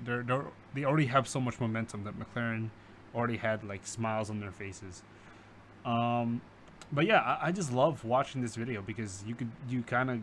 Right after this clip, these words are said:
get to see the intricacies of what happens during a seat fitting, right? It's not just,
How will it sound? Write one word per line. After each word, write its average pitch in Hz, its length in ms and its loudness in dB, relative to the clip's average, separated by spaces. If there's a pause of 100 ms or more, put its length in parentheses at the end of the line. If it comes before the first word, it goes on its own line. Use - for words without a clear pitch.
get 117 180 -4
to - 80 -12
see 117 180 -4
the 110 280 -6
intricacies 107 840 -6
of 104 160 -8
what 110 140 -4
happens 104 840 -6 (420)
during 107 260 -2
a 95 40 -8
seat 117 260 -6
fitting, 98 280 -10 (240)
right? 110 240 -4
It's 127 220 -4
not 143 240 6
just, 123 580 0